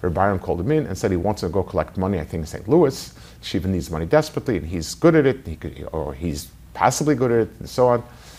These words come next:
And back and forth, he was very disappointed, but he did it.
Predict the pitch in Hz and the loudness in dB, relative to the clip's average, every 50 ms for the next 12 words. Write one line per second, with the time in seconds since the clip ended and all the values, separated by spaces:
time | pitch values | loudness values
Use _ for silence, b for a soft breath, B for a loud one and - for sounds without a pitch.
0 | B B B B B B - - - - 98 95 87 85 90 87 82 82 101 90 | B B B B B B -20 -8 -4 -2 0 0 0 0 -2 -4 -2 0 0 0
1 | 87 - 95 - - - 147 147 131 - - 107 95 87 87 80 98 107 101 80 | 0 -2 -6 -4 -2 0 0 2 0 0 -4 -6 -6 -4 -4 0 0 0 0 0
2 | 82 78 - - - 135 139 135 - 101 80 78 73 73 - - 131 135 147 147 | -2 -8 -8 -6 -4 -4 -2 -2 -4 -6 -6 -6 -8 -4 -2 0 0 0 0 -2